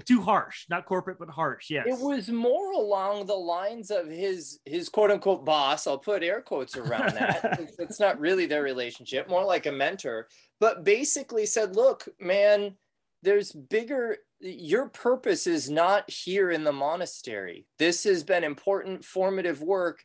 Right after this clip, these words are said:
Speaker 2: And now it's time for you to take what you've learned and apply it elsewhere." And his mentor helped him with that. The other thing that it helps me reflect on is something that we've touched on before, and that's this,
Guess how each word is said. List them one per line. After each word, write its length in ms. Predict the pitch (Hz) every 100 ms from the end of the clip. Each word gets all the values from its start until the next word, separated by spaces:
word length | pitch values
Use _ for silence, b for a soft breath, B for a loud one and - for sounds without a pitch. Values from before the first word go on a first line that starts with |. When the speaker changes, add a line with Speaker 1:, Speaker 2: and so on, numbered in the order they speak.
| b b b b b
Speaker 2:
And 320 | 160 165 175
now 340 | 175 170 190 208
it's 180 | 180 -
time 200 | 196 185
for 120 | 185
you 100 | 170
to 60 |
take 260 | 143 196 170
what 160 | 170 185
you've 100 | 151
learned 220 | 180 170
and 100 | 147
apply 460 | 135 - 175 170
it 220 | 175 131 - _ _ _
elsewhere." 760 | 160 180 202 - 135 113 117 160 -
And 140 | 220 226
his 220 | 254 226
mentor 420 | 233 254 247 180
helped 340 | 170 175 226 202
him 180 | 123
with 180 | 104 92
that. 340 | - 87 85 - _ b b b
The 200 | 139 196
other 240 | 214 311 277
thing 320 | - 220 190
that 140 | 170 160
it 100 | 156
helps 260 | 170 165
me 100 | 180
reflect 440 | 156 156 - 185 196
on 120 | 160
is 120 | 147
something 280 | - 190 190
that 120 | 180
we've 160 | 139 -
touched 300 | - 170 -
on 120 | 156
before, 360 | 123 117 185 202
and 120 | 156
that's 240 | 156 180 -
this, 280 | 156 147